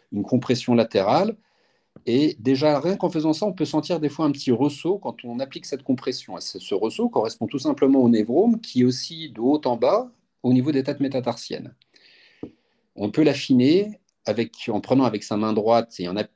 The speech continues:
en appuyant, euh, sur l'espace concerné, pendant que la main gauche serre le pied, la main droite va appliquer l'index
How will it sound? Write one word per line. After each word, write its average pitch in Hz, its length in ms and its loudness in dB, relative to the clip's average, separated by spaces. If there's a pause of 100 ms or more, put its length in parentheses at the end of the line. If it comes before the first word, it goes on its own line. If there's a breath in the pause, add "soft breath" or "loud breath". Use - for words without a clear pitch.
(140)
en 98 200 -2
appuyant, 143 840 -2
euh, 92 60 -10
sur 98 220 -2
l'espace 107 360 -2
concerné, 101 800 -4
pendant 104 220 -2
que - 80 -8
la 104 80 -2
main 107 140 0
gauche 110 300 -6
serre 127 540 2
le 95 120 -18
pied, 160 560 -4 (100)
la 104 200 -4
main 113 180 0
droite 110 260 -2
va 101 140 -4
appliquer 113 640 -2
l'index 101 640 -6